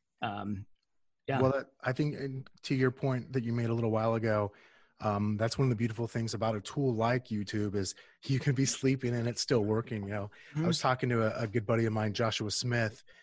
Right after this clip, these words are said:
Speaker 1: Oh, yeah.
Speaker 2: Uh, and, you know, him and I were just talking offline. I don't, I don't know. I think it was last time I interviewed him for, for my podcast.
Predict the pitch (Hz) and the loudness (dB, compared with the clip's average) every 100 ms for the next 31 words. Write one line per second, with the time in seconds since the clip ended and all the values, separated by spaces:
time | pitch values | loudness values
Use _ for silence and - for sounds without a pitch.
0 | _ 139 156 127 104 107 - 127 117 110 | _ 2 2 4 0 -2 -6 -4 -2 -2
1 | 113 - - 120 113 104 131 123 113 107 | -6 -8 -4 0 0 -2 -2 0 -2 -4
2 | - 117 120 110 110 110 110 110 - _ | -4 -4 -2 -4 -4 -2 -2 -4 -8 _
3 | _ _ _ - 117 - _ 135 117 104 | _ _ _ -8 -6 -8 _ -2 0 -2
4 | 101 101 - - 139 123 113 113 - 117 | -4 -8 -12 -6 -2 0 0 -2 -2 -2
5 | 113 113 107 107 107 104 107 104 104 - | 0 -2 -2 -2 -2 -4 -4 -4 -4 -6
6 | 101 110 110 110 101 107 104 101 | -2 -2 0 -2 -2 -2 -2 -4